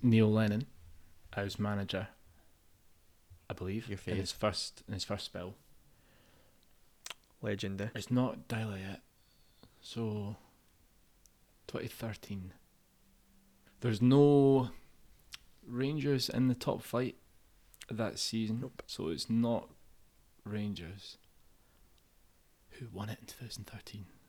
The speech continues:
Speaker 1: Who's won it? Inverness have put us out cups a few times. Aberdeen. I th-, uh, great question, Scott.
Speaker 3: Thank you.
Speaker 1: Um, I'm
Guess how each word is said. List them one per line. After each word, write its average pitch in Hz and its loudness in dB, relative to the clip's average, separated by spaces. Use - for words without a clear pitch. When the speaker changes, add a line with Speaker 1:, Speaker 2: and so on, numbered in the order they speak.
Speaker 1:
Who's - -18
won - -20
it? - -20
Inverness 104 0
have - -8
put - -6
us - -8
out 98 -8
cups - -10
a - -12
few 101 -8
times. 104 -6
Aberdeen. 113 -12
I - -8
th-, - -12
uh, - -2
great 120 4
question, 113 0
Scott. - 0
Speaker 3:
Thank 117 -6
you. 117 6
Speaker 1:
Um, 107 8
I'm 110 6